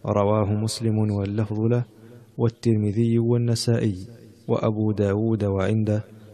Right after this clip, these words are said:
"سبحان الله العظيم وبحمده." ورواه ابن أبي الدنيا والحاكم وقال: "صحيح على شرط مسلم"،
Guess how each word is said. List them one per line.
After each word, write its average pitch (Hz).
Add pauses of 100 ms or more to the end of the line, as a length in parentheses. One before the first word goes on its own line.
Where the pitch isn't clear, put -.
"سبحان 110
الله 107
العظيم 104
وبحمده." 104 (600)
ورواه 104
ابن 110
أبي 107
الدنيا 110
والحاكم 101
وقال: 107 (380)
"صحيح 120
على 107
شرط 117
مسلم"، 95